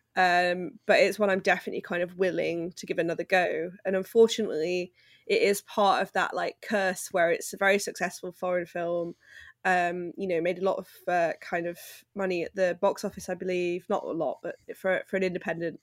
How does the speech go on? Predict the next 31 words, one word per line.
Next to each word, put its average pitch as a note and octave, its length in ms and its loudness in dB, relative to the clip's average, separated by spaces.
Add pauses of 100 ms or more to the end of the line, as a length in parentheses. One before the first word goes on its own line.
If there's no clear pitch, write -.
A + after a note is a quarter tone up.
foreign E3+ 260 -2
film, E3 280 -8
it B2 80 -4
made - 180 0
a D3 40 -2
lot C3 100 -2
of C#3+ 60 -10
money. C#3+ 280 -8 (520)
Um, F#3+ 640 8 (300)
and F#3+ 720 2 (1080)
won, G#3 600 8
you G#3 160 -2
know, F#3 180 4
won G3 220 2
the F#3+ 60 -2
Best F#3 240 2
Foreign F#3 200 0
Film F#3 220 -4
Oscar. A#3+ 420 4
It, - 360 -2
Vinterberg G#3+ 560 4
was F#3+ 140 -2
direct, F#3+ 460 2
uh, G3 200 4
was F#3+ 220 2
nominated G3 420 0
for - 80 -20
Best F#3 220 -2
Director F#3 340 0
at - 60 -10
the F3 100 -6